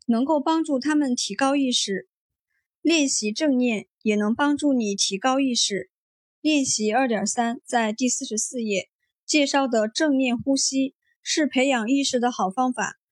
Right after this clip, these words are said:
它能帮助你简单地意识到你分心了或陷入沉思，然后又能引导你重新关注呼吸。你越多地练习正念冥想，你就越能发展出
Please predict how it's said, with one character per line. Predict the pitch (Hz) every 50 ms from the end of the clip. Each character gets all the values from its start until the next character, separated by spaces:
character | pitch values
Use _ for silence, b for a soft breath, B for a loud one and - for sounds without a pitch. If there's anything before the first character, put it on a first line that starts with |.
| _ _ _ _ _ _ _ _ _ _
它 | - 349 359
能 | 330 294 277 277
帮 | 320 330 330 330
助 | 330 320 302
你 | 269 254 247 247
简 | 240 - 226 214 208 220
单 | 277 302 311
地 | 302 285 277
意 | 285 285
识 | 269 - 247 226
到 | 240 262 247 233 226
你 | 233 214 208 220
分 | - - 294 294 285
心 | - - 311 302 302
了 | 294 254 214 - - _
或 | - 247 254
陷 | 269 - 294 262 254
入 | 262 247
沉 | 233 - 208 190 196
思， | 214 - - 247 247 240 349 - _ _ _ _ _ _ _ _
然 | - 233 220 233
后 | 247 - 330 311 294 285
又 | 294 311 302
能 | 262 247 262 294
引 | 269 247 262 277
导 | 269 269 254 254
你 | 240 220 196 -
重 | - - - 214 202 214
新 | 226 - 294 285 285
关 | 285 - 277 277
注 | 262 240 226
呼 | - - 233
吸。 | 226 - - 226 226 220 - - b b b b b b b b b b b -
你 | 254 247 247 262
越 | 294 330 349 311
多 | 262 320 330 339
地 | 302 277
练 | 277 311 302 277
习 | 269 - 220 220
正 | 220 - 311 285 262
念 | 269 262 247
冥 | 226 208 208 240 262
想， | - 220 196 180 - - _ _ _ _ _ _ _ _ _ _ _ _ _ _
你 | - 240 233 226
就 | - 320 311 302
越 | 302 330 330
能 | 294 247 226 226 254 269
发 | - 320 311 311
展 | 277 247 220 220
出 | 220 - - 285 277 277 277